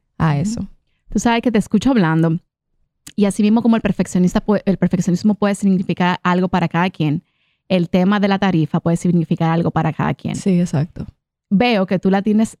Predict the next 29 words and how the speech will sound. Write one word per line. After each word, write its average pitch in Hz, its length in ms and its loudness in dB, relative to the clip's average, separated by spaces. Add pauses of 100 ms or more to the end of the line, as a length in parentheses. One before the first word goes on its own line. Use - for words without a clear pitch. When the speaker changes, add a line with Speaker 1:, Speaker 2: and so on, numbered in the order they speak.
(120)
Speaker 2:
eh, 190 240 2
relacionada, 190 760 2 (300)
el 175 240 2
que 165 140 2
si - 180 -2
hay 165 140 2
una 196 120 2
negociación 190 460 0
de 185 80 0
tarifa 185 400 -2
con 170 340 -2
el 165 160 -2
subestimar. 165 760 -2 (920)
Ese 170 160 -2
es 175 60 -2
tu, 196 100 2
Speaker 1:
Sí. 175 80 0
Speaker 2:
esa 190 120 2
es 190 40 -2
tu - 80 0
relación. 165 580 -2
Speaker 1:
Sí, - 160 -4
en 180 520 2
esta 208 180 0
etapa 285 380 0
sí. 180 320 -2 (840)
Speaker 2:
Quizás 240 640 0 (380)
también 190 300 2
puedes 220 400 -2